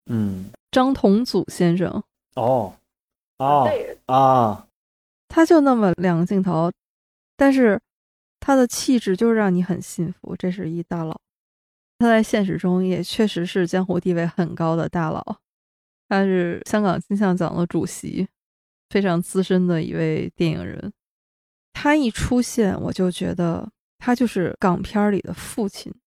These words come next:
Speaker 2: 父亲这种角色的代表。他在《甜蜜蜜》里面啊，他演那个厨师嘛，就是黎明，就是李小军的师傅，教他做菜，带他入厨师这一行，后来还带他走，移民到美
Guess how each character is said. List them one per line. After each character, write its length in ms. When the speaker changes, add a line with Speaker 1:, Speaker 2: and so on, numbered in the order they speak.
Speaker 2:
父 260
亲 260
这 100
种 200
角 180
色 180
的 120
代 200
表。 160
他 120
在 260
《甜 200
蜜 120
蜜》 260
里 160
面 200
啊， 160
他 140
演 160
那 100
个 80
厨 220
师 260
嘛， 220
就 60
是 360
黎 220
明， 280
就 60
是 60
李 100
小 220
军 260
的 180
师 320
傅， 220
教 200
他 140
做 200
菜， 440
带 180
他 120
入 360
厨 260
师 140
这 120
一 80
行， 380
后 100
来 200
还 340
带 200
他 120
走， 260
移 140
民 180
到 140
美 140